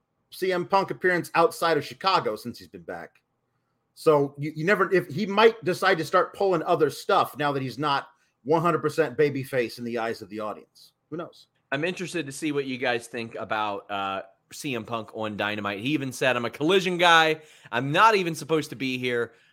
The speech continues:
Speaker 2: Fightful select dot com, best five dollars in the business, reported this past weekend she, that he was gonna be there because the Elite wasn't going to be there this week.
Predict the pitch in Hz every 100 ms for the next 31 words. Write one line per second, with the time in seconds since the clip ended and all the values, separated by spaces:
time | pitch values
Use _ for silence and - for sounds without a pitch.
0 | _ - 185 180 156 165 147 - 143 135
1 | 147 135 131 135 131 151 131 127 127 123
2 | 117 117 107 220 160 143 139 - _ _
3 | _ _ 135 - 160 143 135 131 147 127
4 | 131 131 131 123 - 160 - 123 117 135
5 | 120 196 165 143 120 113 104 101 95 95
6 | _ _ _ _ 98 92 110 - 117 92
7 | 104 98 101 135 147 113 104 101 - 98
8 | 98 92 92 95 95 95 95 90 92 -
9 | 98 95 -